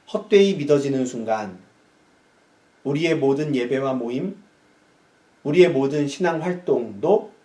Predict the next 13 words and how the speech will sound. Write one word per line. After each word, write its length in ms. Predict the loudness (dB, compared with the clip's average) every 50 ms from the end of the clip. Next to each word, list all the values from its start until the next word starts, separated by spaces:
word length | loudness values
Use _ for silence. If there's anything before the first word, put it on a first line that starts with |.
| _ _ _ -10
헛된 360 | -10 -2 0 2 2 2 0
것이 260 | -2 -2 -2 -4 -6
되고 200 | -6 -6 -6 -6
맙니다. 360 | -8 -10 -12 -14 -18 -20 -20 -20 -20 _ _ _ _ _ _ _ _ _ _ _ _ _ _ _ _ _ _ _
지난 280 | -6 -2 0 2 4
한 120 | 4 2 2
주간 460 | 0 0 2 2 2 2 -2 -6 -10 -16 -20 _ _ -8
우리가 500 | -6 0 2 4 4 4 2 0 -4 -10 -4 0
열심히 440 | 2 2 2 2 2 0 0 2 2
모은 320 | 4 4 4 4 2 0
고난주간 560 | 0 0 0 0 0 0 0 -2 -2 -2 -2
금식 340 | -2 -2 -2 -2 -4 -4 -2
헌금을 520 | -2 0 0 0 0 0 0 -2 -2 -4